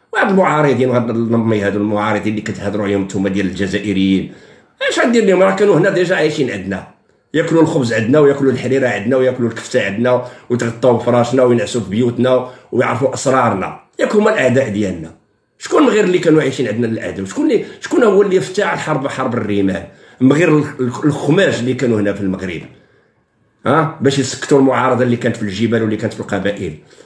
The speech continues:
وقراوها، وقراوها كبرنامج تعليمي، برنامج دراسي في المقررات الدراسيه، على ان المغرب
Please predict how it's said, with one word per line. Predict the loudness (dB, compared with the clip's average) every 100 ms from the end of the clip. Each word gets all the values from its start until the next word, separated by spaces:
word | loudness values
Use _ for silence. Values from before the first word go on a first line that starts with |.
| _ 0
وقراوها، | 0 2 4 4 4 0 -2 -8 -6
وقراوها | -4 0 2 4 4 2 2
كبرنامج | 0 2 2 2 4 2 2 -2 -8 -8
تعليمي، | -4 -2 2 4 4
برنامج | 2 2 2 2
دراسي | 2 2 2 2 0 -2 -2
في |
المقررات | 0 0 0 0 2 0
الدراسيه، | 0 0 0 2 2
على | 2 2
ان | 4
المغرب | 2 0 0 0